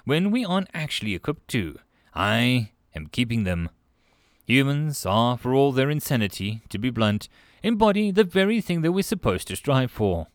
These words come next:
Selflessness. They are willing to risk their lives and property to save people.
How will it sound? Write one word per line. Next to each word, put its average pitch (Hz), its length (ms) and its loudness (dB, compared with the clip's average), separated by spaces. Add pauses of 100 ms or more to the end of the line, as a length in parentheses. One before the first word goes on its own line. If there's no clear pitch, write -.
(220)
Selflessness. - 1120 -2 (360)
They 135 140 4
are 175 60 6
willing 170 400 4
to 196 140 -2
risk 165 260 -6
their 156 200 0
lives 120 460 0
and 135 160 -4
property 90 440 -2
to 85 120 -12
save 117 360 -4
people. 85 500 -8